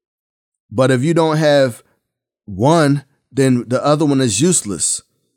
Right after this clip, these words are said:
What's the point of having a key without a lock that goes with it? What's the point of having a lock without a key that goes with it? You see what I'm saying? So the bottom line is you need both. Both of them are important,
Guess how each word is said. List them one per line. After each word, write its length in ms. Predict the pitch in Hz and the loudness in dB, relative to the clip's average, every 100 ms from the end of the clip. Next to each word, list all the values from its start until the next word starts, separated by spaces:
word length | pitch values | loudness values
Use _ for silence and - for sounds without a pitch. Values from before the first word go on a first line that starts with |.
| _ _ | _ _
What's 200 | 123 170 | -4 -2
the 120 | 165 | -2
point 260 | 139 180 156 | -2 -2 0
of 80 | 143 | 0
having 240 | 151 143 | 0 0
a 60 | 123 | -2
key 260 | - 180 | -6 -2
without 440 | 160 131 123 139 131 | 0 0 -2 -4 -2
a 40 | |
lock 340 | 117 131 131 - | -2 -2 -2 -2
that 200 | 117 101 | -6 -4
goes 320 | 131 127 98 | -4 -4 -2
with 240 | 143 139 | -2 -2
it? 180 | 85 - _ _ _ _ _ _ _ _ | -8 -14 _ _ _ _ _ _ _ _
What's 240 | 120 151 | -4 -2
the 100 | 156 | -2
point 300 | 123 165 147 | -6 -2 -2
of 80 | 143 | 0
having 300 | 147 139 131 | 0 0 -2
a 60 | 117 | -2
lock 360 | 135 147 131 | 0 0 -2
without 300 | 123 120 123 | -4 -2 -2
a 40 | 120 | -4
key 280 | - 185 170 | -6 -6 -4
that 160 | 120 | -4
goes 260 | 98 98 87 | -4 -6 -6
with 240 | 87 - | -10 -12
it? 160 | 69 - _ _ _ _ _ _ _ _ _ | -16 -20 _ _ _ _ _ _ _ _ _
You 120 | 104 | -10
see 180 | 104 143 | -6 -4
what 80 | 135 | -2
I'm 60 | 123 | -2
saying? 420 | 147 147 143 143 _ _ _ _ _ | -2 -2 -2 -6 _ _ _ _ _
So 320 | - 139 127 | -6 -2 0
the 80 | 120 | 0
bottom 400 | 107 143 135 131 | 0 0 0 0
line 300 | 147 147 135 | 0 2 0
is 400 | 117 110 104 - _ _ _ _ | 0 -2 -6 -10 _ _ _ _
you 140 | 110 | -2
need 340 | 127 131 107 95 | 0 0 -2 -2
both. 520 | 135 107 85 - - _ _ _ _ _ _ _ _ _ | 0 0 -4 -18 -20 _ _ _ _ _ _ _ _ _
Both 340 | 95 123 147 | -4 0 0
of 100 | 151 | 0
them 140 | 143 139 | 0 0
are 180 | 131 127 | 0 -2
important, 600 | 117 147 143 135 139 | -2 0 0 0 -6